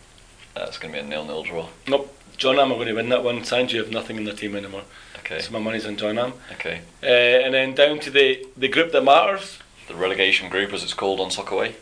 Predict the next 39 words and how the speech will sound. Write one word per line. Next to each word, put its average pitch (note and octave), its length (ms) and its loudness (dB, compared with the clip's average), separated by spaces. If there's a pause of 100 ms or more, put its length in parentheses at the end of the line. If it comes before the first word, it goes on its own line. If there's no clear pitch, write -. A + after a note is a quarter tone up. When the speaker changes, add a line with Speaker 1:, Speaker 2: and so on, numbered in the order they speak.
(280)
Speaker 2:
Uh, A#2 180 2
the A#2 100 -4
group D3 180 2
that C3+ 100 0
matters. E3 520 4 (380)
Speaker 1:
Relegation F#2 540 0
group. G2+ 280 -2 (200)
Speaker 2:
Yeah, B2+ 180 4
I B2+ 60 4
can D#3+ 140 -4
see G3+ 160 -2
that, D#3 120 4
I D3+ 40 0
can D3+ 140 -6
read D#3+ 120 -6
it. - 280 -4 (300)
But B2+ 200 6
it's - 100 -4
still D#3 140 2
the C#3+ 80 2
group C#3+ 120 0
that - 100 -2
matters. C#3+ 420 6 (520)
Um, C3 380 4 (420)
up D#3 160 2
on E3+ 60 6
the D#3 60 4
Saturday, E3+ 420 6
we D#3 160 2
have C3+ 440 2
the, C3 140 0
the B2+ 140 -4
massive C#3 640 4
Pohang D3 640 4
versus B2 640 0
Suwon B2+ 580 2
Blue A#2+ 160 -4
Wings C3+ 220 -2
game. D3 220 -4